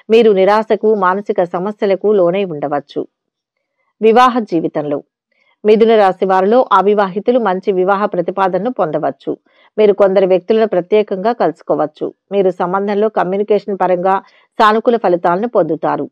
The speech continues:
అయితే మీ వివాహ ప్రణాళికలో కొంత జాప్యం జరగవచ్చు. ఈ సమయంలో ఓపికతో ఉండాలి. రైతు సోదరులకు సామాన్యంగా ఉంటుంది.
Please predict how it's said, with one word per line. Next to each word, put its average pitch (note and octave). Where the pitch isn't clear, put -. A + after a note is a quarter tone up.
అయితే F#3+
మీ G3
వివాహ F#3
ప్రణాళికలో G3+
కొంత F#3+
జాప్యం E3+
జరగవచ్చు. D3
ఈ G#3+
సమయంలో A3
ఓపికతో G3+
ఉండాలి. D3+
రైతు G#3+
సోదరులకు G3+
సామాన్యంగా G3+
ఉంటుంది. D#3